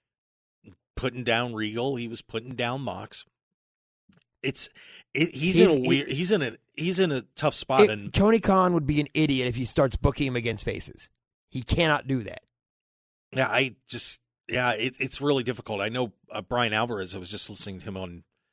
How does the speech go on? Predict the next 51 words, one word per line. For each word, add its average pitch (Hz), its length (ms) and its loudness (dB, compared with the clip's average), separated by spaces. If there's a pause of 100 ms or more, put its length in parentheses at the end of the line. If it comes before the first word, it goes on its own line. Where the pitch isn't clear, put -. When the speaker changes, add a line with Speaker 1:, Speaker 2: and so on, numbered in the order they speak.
(460)
Speaker 1:
uh, 87 300 -6
Wrestling 98 300 -8
Observer 98 380 -6
Radio, 82 400 -10 (360)
and 98 200 -4
was 90 120 -6
just - 200 -6
saying 95 400 -6 (420)
that 95 180 -6 (380)
M 117 140 -4
J 107 140 -2
F 113 100 0
should 95 160 -6
just - 180 -8
go 98 120 -4
full - 220 -6
babyface. 101 600 -6
You 101 60 -10
can 110 100 -6
always 95 240 -4
change 127 340 -4
it. 98 120 -4 (720)
But 113 140 2 (100)
I, - 260 0 (100)
Speaker 2:
He 131 160 -2
can't. 175 240 4
Speaker 1:
but, 143 140 6
Speaker 2:
If 143 60 0
Speaker 1:
but 147 60 6
Speaker 2:
he 175 60 6
Speaker 1:
that's 156 140 10
Speaker 2:
goes, 143 120 6
Speaker 1:
not 160 140 8
Speaker 2:
if, - 20 6
Speaker 1:
his 143 140 0
character. 165 420 2
Speaker 2:
no, 202 160 8
but 170 160 2
if 185 100 4
he 165 80 0
turns 196 280 4
babyface, 151 400 2
it'll 143 140 0
ruin 135 320 2
it. - 160 -18 (120)
Speaker 1:
Right. 117 160 -2
Speaker 2:
He's 151 180 0
gotta 185 220 4
stay. 175 240 2
He's, 156 240 -2 (380)
uh, 165 140 0